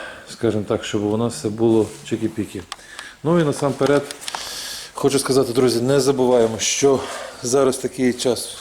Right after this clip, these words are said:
в країні, що не треба забуватися, що війна ще не завершилась, бо багато хто вже забувся. І давайте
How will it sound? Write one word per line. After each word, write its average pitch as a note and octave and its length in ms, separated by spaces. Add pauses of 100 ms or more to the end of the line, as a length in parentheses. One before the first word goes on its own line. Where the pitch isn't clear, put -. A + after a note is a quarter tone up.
в - 60
країні, B2+ 400
що - 320 (300)
не C3 140
треба C3 260
забуватися, A#2+ 480
що - 160
війна A#2 260
ще B2 140
не A2+ 100
завершилась, G2+ 560 (500)
бо B2 80
багато A#2+ 240
хто B2+ 140
вже A#2 120
забувся. A2 400 (1500)
І C3+ 260 (200)
давайте C#3 400